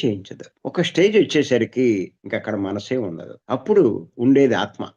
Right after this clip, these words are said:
మూడే ఉండేవి, శరీరము, మనసు, ఆత్మ. మనసు ఎక్కడ లేకపోయేసరికి ఉండేది ఏముంటుంది? ఆత్మ, శరీరం. ఈ శరీరం ఆత్మ వల్లే పనిచేస్తూ ఉంటుంది. ఆత్మ అంటే భగవంతుడు కాబట్టి,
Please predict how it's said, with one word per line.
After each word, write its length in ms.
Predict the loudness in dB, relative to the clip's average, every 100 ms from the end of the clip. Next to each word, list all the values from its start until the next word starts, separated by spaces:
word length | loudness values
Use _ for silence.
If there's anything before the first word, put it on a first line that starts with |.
| -8
మూడే 240 | 0 4
ఉండేవి, 560 | 4 6 4 4 0 -4 -12
శరీరము, 680 | -4 0 2 4 2 2
మనసు, 420 | 2 0 -4 -4
ఆత్మ. 440 | -4 -4 -6 -10 -12 -4
మనసు 360 | 0 0 2
ఎక్కడ 200 | 2 4
లేకపోయేసరికి 1160 | 2 2 0 0 0 0 -2 -6 -4 -4 -4 -6 -12 -6
ఉండేది 320 | 0 2 4
ఏముంటుంది? 540 | 4 2 0 0 -2 -2 -8
ఆత్మ, 340 | -8 -8 -8
శరీరం. 500 | -10 -10 -12 -12 -12 -6
ఈ 100 | -4
శరీరం 540 | -2 -2 2 2 0 -4 _ _
ఆత్మ 300 | -4 -4 -2
వల్లే 320 | -2 0 -2 -4
పనిచేస్తూ 560 | -6 -8 -10 -12 -14
ఉంటుంది. 340 | -16 -20 -20 _ -4
ఆత్మ 280 | -2 2 4
అంటే 200 | 4 4
భగవంతుడు 560 | 4 6 6 6 4
కాబట్టి, 580 | 4 2 0 -2 -6 -8